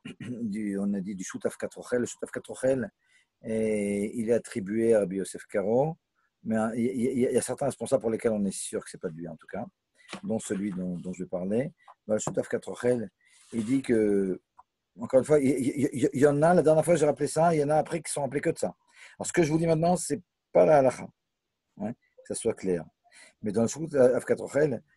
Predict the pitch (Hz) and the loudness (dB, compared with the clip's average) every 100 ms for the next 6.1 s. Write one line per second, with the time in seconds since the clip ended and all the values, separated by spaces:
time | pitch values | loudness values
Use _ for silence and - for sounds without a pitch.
0 | _ 131 143 180 - 127 - 143 160 139 | _ -2 0 0 0 -4 0 2 4 4
1 | 98 98 190 _ _ _ _ _ _ _ | 2 0 -8 _ _ _ _ _ _ _
2 | _ 494 - _ _ _ _ _ _ _ | _ -20 -20 _ _ _ _ _ _ _
3 | _ - - 175 147 170 160 - 165 156 | _ -12 -4 -2 4 4 4 0 -2 -2
4 | 147 175 185 143 127 151 131 143 147 143 | 0 4 4 4 4 2 2 2 4 6
5 | 160 165 185 165 156 151 131 156 165 185 | 6 6 4 6 4 4 4 4 6 4
6 | - | 0